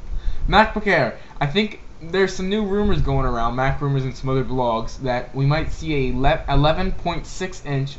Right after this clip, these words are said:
MacBook Air. That would really bring it down a little bit closer to the iPad and really bring what everything's missing from the iPad to make it a really huge netbook competitor and bring it to the MacBook Air and be super, super thin.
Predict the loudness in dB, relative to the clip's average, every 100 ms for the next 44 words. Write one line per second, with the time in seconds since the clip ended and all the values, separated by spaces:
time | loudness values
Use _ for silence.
0 | -6 0 0 0 -4 -4 -6 -6 -10 -6
1 | 2 2 4 2 0 0 -2 -4 -2 -2
2 | 0 -2 -2 0 0 0 0 2 2 2
3 | 2 2 2 2 2 0 0 -2 -6 -6
4 | -2 2 2 2 4 4 2 0 -2 -4
5 | -6 -10 -10 -8 2 2 2 0 0 2
6 | 0 -2 -6 -6 -6 -2 -2 -2 -4 -4
7 | -2 0 0 0 -4 -4 -8 -8 -6 -4
8 | 0 0 2 0 -2 -4 -4 -2 0 -2
9 | -2 -2 -4 -4 -4 -2 -2 -2 -4 -8
10 | -10 -10 -10 -10 -2 0 4 2 0 -4
11 | -2 2 2 0 -4 -4 -2 -2 -4 -4
12 | -4 -4 -4 -4 -4 -4 -2 -2 -2 -4
13 | -4 -2 -2